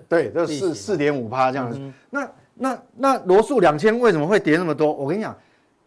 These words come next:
Speaker 1: 不是只有台湾，其实全是，尤其是美国。你看过去在无限Q E的时候，两三年前，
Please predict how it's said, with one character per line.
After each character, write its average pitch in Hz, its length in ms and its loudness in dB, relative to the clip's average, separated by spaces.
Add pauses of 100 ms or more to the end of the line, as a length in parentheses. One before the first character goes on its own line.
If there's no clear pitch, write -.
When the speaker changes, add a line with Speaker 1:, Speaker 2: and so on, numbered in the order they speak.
(120)
Speaker 1:
不 190 100 0
是 240 160 -2
只 208 120 -4
有 156 140 4
台 104 320 -12
湾， 104 200 -10 (600)
其 190 120 -8
实 202 80 -10
全 165 220 -6
是， 196 160 -10
尤 175 160 2
其 185 160 -2
是 202 100 -4
美 131 220 -4
国。 117 220 -8 (220)
你 170 100 -4
看 254 140 0
过 262 260 2
去 247 160 0
在 233 160 0
无 190 120 4
限 214 220 2
Q 214 200 0
E 208 100 2
的 170 80 4
时 180 120 -2
候， 202 120 2
两 151 200 -2
三 214 140 0
年 175 160 -4
前， 151 180 -2